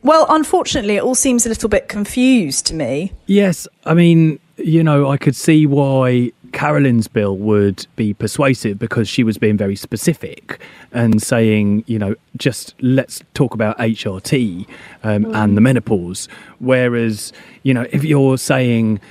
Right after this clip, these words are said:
Speaker 2: just people with long-term conditions, um, plus people with the menopause, but then, you know, you're gonna get other patient groups saying, "Well, what about us too?"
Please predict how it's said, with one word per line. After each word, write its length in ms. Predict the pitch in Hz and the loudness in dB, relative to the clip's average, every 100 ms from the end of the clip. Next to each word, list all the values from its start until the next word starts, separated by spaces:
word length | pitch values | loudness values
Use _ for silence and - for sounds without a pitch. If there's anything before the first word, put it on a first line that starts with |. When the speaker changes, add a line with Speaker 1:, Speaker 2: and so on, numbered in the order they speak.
| - - | -20 -14
Speaker 2:
just 280 | - 131 - | -6 -6 -2
people 240 | 143 123 123 | -2 0 0
with 100 | 120 | 0
long-term 480 | 120 120 123 107 | 0 0 0 -2
conditions, 880 | 107 110 - - 117 95 92 101 - - - - | 0 0 -2 -2 -2 -2 -2 -4 -8 -16 -18 -6
um, 220 | 113 107 | -2 -2
plus 460 | - 147 131 - - _ - | 0 -2 -2 -6 -16 _ -6
people 520 | 127 107 113 101 104 - | -4 -2 -2 -2 -4 -6
with 180 | 117 107 | -4 -2
the 60 | 110 | 0
menopause, 680 | 107 98 104 92 92 - - - - | 0 0 -2 -2 -6 -10 -16 -20 -12
but 220 | - 131 - | -4 -4 -2
then, 340 | 131 127 123 - | -2 0 -2 -2
you 140 | 127 | -4
know, 120 | 117 | -2
you're 220 | 107 123 | 0 -2
gonna 200 | 123 143 | -2 -4
get 180 | 135 123 | -4 -6
other 180 | 120 127 | -6 -6
patient 400 | - 120 - 113 | -6 -8 -6 -8
groups 360 | 113 107 - - | -4 -4 -4 -6
saying, 520 | 120 113 110 107 104 - - - | -2 0 0 0 -2 -8 -14 -4
"Well, 120 | 120 | -2
what 160 | 120 | 0
about 240 | 113 117 117 | 0 -4 -4
us 380 | 113 101 - - - | -8 -10 -14 -16 -6
too?" 420 | - 139 98 87 | -2 0 -2 -10